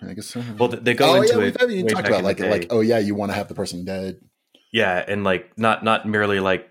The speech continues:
Speaker 2: you know, "I will avenge my, you know, fallen brother." It's like, no, it, you have to want them dead for the sake of being dead. Like, it, that's why there's no defense for it. Like,
Speaker 1: Mm.
Speaker 2: it's not a, it's not a self-defense spell. It's a, "I want you murdered" spell.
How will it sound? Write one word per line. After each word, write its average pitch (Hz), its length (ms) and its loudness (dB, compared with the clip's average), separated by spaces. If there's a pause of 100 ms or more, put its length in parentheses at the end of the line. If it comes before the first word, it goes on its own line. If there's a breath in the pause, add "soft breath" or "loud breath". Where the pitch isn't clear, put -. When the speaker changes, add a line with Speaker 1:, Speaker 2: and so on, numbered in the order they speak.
(140)
Speaker 2:
you 107 100 -8
know, 82 320 -8
"I 107 80 2
will 95 200 2
avenge 90 480 0 (100)
my, 87 240 -4
you 85 260 -10
know, 80 160 -8
fallen 87 380 -2
brother." 85 380 -2
It's 85 180 -6
like, 87 220 -2
no, 92 360 0
it, 101 240 -2
you 110 120 -2
have 113 140 -2
to 110 60 -8
want 104 160 0
them 90 160 -4
dead 87 440 -2
for 104 80 -2
the 90 100 -4
sake 95 220 -2
of 87 100 -4
being 82 280 -4
dead. 82 280 -4
Like, 87 180 -2
it, 92 100 -2
that's 107 200 0
why 98 140 2
there's 92 180 -2
no 92 140 0
defense 87 380 -4
for 85 240 -4
it. 85 120 -4
Like, 87 140 -2
Speaker 1:
Mm. 82 40 -6
Speaker 2:
it's 80 120 -6
not 92 120 0
a, 85 80 -2 (540 loud breath)
it's - 140 -4
not 113 120 2
a - 40 -4
self-defense 95 640 -2
spell. 78 580 -4 (240)
It's 92 220 -2
a, 87 260 2
"I 107 60 2
want 92 320 -2
you 98 180 -4
murdered" 80 500 -6
spell. 76 520 -8